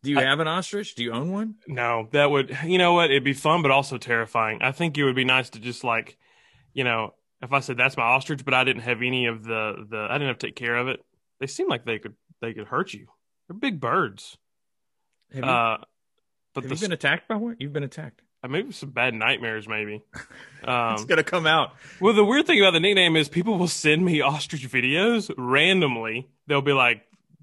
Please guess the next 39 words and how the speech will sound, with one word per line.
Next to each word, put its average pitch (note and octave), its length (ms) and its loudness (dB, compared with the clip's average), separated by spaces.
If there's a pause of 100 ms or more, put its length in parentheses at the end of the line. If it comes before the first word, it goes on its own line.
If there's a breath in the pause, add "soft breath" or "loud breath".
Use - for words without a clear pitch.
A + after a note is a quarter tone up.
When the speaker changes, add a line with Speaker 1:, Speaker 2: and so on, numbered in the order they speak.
(240)
Speaker 2:
"Check, D#3 200 0
is C3+ 120 0
this?" D3+ 320 0
They'll D3 140 2
be C#3+ 60 2
like, C3 160 4
"Is C#3 120 0
this G3+ 180 0
you?" A#3+ 280 4
And D3 180 2
it'll C#3 140 2
be C3+ 180 2
just, C3 180 -2
like, B2+ 140 -2
an A#2 100 2
ostrich B2 380 0
attacking A#2 380 -2
somebody. D3+ 460 0 (640 soft breath)
Uh, A2+ 260 0
so C#3 140 -2
I've C#3+ 360 4
seen D#3+ 600 0 (480 soft breath)
m-, B2 140 -16 (160)
more C#3+ 280 4
than C#3 100 2
my B2+ 120 4
fair C3 220 -2
share C3 220 -2
of A#2 80 -4
ostrich A#2+ 400 -2
videos A#2 440 -2
just - 200 -10
from A2+ 180 -10
random A#2+ 260 0
people A#2 220 -8
sending A#2 280 -6
them G#2 80 -8
to A2 160 -8
me. G#2+ 240 -8